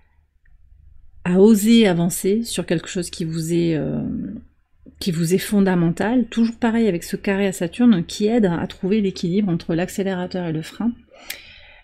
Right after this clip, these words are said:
Euh, vous avancez petit à petit, mais vous savez que là vous êtes en train de vous libérer, de vous protéger d'un poids, de, bien sûr qu'il y a quelque chose à comprendre en fait, voilà.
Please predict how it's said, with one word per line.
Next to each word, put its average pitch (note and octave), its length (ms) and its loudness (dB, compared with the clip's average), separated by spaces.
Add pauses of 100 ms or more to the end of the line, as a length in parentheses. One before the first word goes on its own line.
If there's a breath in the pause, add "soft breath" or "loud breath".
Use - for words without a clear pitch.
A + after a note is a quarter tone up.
Euh, E3+ 260 -2
vous F3 200 0
avancez F#3+ 420 0
petit A3 420 -2
à F#3 60 -2
petit, A#3+ 260 2
mais G#3+ 100 8
vous F3 120 -4
savez G3 320 -2
que G3 60 -4
là E3+ 60 0
vous E3 160 -2
êtes F3 120 -6
en E3+ 80 -2
train G#3 240 -4
de F3 120 -2
vous F3 180 -2
libérer, E3 440 0
de E3+ 160 -4
vous F3+ 140 -4
protéger F#3 560 -4
d'un E3+ 200 0
poids, G3+ 460 -2
de, E3+ 220 -4 (1300 loud breath)
bien F#3 180 0
sûr G#3+ 200 -2
qu'il - 100 -4
y - 20 0
a F3+ 60 -2
quelque F#3+ 220 -4
chose F3+ 180 -4
à E3+ 80 -2
comprendre E3+ 480 -2
en D#3 40 -2
fait, - 360 -10
voilà. - 220 -6